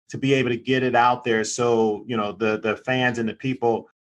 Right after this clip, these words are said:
that support the University of Illinois may wanna help them or support them. Because again, this is, for me, this is an avenue f-, for networking.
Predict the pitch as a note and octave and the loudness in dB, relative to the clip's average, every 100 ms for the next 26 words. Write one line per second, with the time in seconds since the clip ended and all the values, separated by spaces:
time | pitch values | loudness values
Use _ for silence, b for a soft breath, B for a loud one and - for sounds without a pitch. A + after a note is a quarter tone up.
0 | - A#2 A2+ A2+ A#2 - C3 B2 A#2+ A#2 | 0 2 2 0 -6 -2 -2 0 -2 0
1 | A#2 B2 A#2+ B2 B2+ C3 C3+ - D3+ E3+ | 0 0 -2 0 0 0 -2 -2 0 2
2 | E3+ F3 D#3+ F3 D#3+ D#3 D#3+ C3 B2 - | 2 2 4 2 2 -2 -2 -2 -4 -6
3 | - D#3 C#3 D3 B2+ A2+ B2+ B2+ D3+ B2+ | -2 -2 -2 -4 -6 -4 -4 -2 -2 -2
4 | D3 E3 - - - D3 G3 D#3 C#3+ D3 | -2 -2 -6 -6 -2 2 2 2 0 0
5 | C#3 C3+ C#3 C#3 C3+ B2+ - - - C3+ | 0 2 4 2 0 -2 -2 -4 -4 -4
6 | B2 C3 G#2 G#2+ - - | 0 0 0 -6 -8 -16